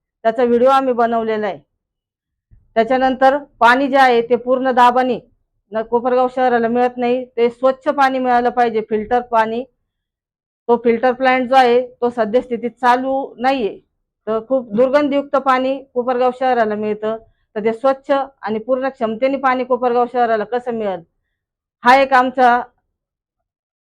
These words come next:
विकासाच्या व्हिजन मधला आमचा मुद्दा आहे.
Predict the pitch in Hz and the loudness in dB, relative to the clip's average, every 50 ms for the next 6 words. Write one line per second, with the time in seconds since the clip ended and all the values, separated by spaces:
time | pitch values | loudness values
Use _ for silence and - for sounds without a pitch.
0 | _ - 233 240 247 262 254 254 254 240 240 240 240 233 233 226 - 196 208 214 | _ 0 0 4 4 2 2 4 2 0 2 4 4 4 4 2 -2 -4 -4 0
1 | 202 226 226 233 233 226 226 226 214 208 214 214 214 220 208 214 208 202 214 220 | 0 0 0 2 2 0 2 2 0 0 0 -2 -4 -4 -4 -4 -2 0 2 2
2 | 214 202 196 | 2 2 -2